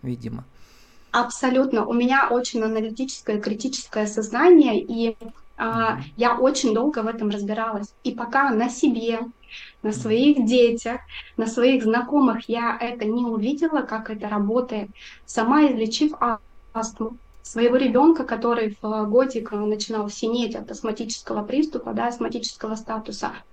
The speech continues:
Speaker 2: я её, вот, она у меня сейчас умница, красавица, пятнадцать лет, а, да, балерина. То есть
Speaker 1: Мгм.
Speaker 2: вот это всё благодаря тому, что я увидела в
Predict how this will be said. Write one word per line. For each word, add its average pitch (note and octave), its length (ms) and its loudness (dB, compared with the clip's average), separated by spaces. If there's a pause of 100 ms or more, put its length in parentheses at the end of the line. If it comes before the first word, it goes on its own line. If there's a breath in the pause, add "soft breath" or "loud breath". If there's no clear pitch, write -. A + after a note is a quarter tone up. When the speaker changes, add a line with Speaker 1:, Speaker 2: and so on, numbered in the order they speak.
(200)
Speaker 2:
я B3 260 4
её, A3+ 320 2
вот, G#3+ 340 -4 (360 loud breath)
она G#3 200 0
у - 40 2
меня G#3 100 2
сейчас A3 240 -6
умница, A3+ 340 -2
красавица, C#4+ 580 0
пятнадцать A3+ 500 -4
лет, D4+ 260 2 (300 loud breath)
а, A3 560 0
да, A#3 320 -4
балерина. A#3+ 640 4 (300)
То C4+ 80 0
есть A#2+ 200 -2
Speaker 1:
Мгм. C3 80 -8
Speaker 2:
вот B3+ 160 0
это B3+ 240 0
всё G4+ 440 2 (100)
благодаря A3+ 480 -2
тому, B3+ 380 6
что C#4+ 340 -2
я A#3+ 400 -2
увидела A3+ 400 -2
в G3+ 80 -4